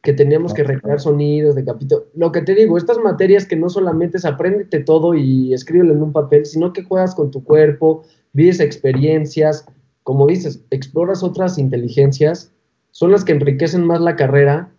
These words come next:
Speaker 1: y son las que al final te quedan, no te quedas con una teoría social de la comunicación número dos, que ya ni te acuerdas quién te la dio, ni qué viste, y por ahí si escuchas a uno de los autores del libro dices, "Ah, una vez lo leí", pero ya realmente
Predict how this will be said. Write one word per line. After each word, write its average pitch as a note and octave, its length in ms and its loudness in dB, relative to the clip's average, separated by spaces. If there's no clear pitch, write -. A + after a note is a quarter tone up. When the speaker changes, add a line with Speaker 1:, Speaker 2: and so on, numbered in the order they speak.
Speaker 1:
y C#3 60 -6
son F3 180 0
las F#3 120 0
que F3+ 80 0
al C#3 60 -4
final D3+ 320 0
te D#3 160 -4
quedan, D#3 420 2
no C#3+ 140 4
te C#3+ 160 -4
quedas D3+ 300 0
con C3+ 240 0
una D3 520 -2
teoría D3+ 300 4
social D#3+ 320 -4
de E3 80 0
la C#3+ 160 0
comunicación B2+ 680 -2
número D#3 400 2
dos, D3 300 2
que C#3 160 0
ya D3 140 4
ni E3 100 -2
te D3 100 -4
acuerdas D3+ 360 -2
quién D#3+ 160 -4
te F3 80 -4
la D3 160 2
dio, D#3+ 240 2
ni D#3 160 -2
qué D3+ 160 0
viste, D#3+ 360 -4
y E3 40 -2
por C#3 180 -2
ahí D3+ 220 0
si D3+ 140 -4
escuchas D3+ 400 -6
a D#3+ 40 -2
uno E3 160 2
de D3 80 6
los C3 140 -2
autores D3 340 0
del C#3+ 120 2
libro D#3+ 220 0
dices, D#3+ 340 -6
"Ah, F3+ 180 2
una G3+ 200 4
vez F#3+ 160 2
lo F3+ 100 2
leí", D#3+ 260 4
pero C#3 200 0
ya D#3 180 2
realmente E3 680 0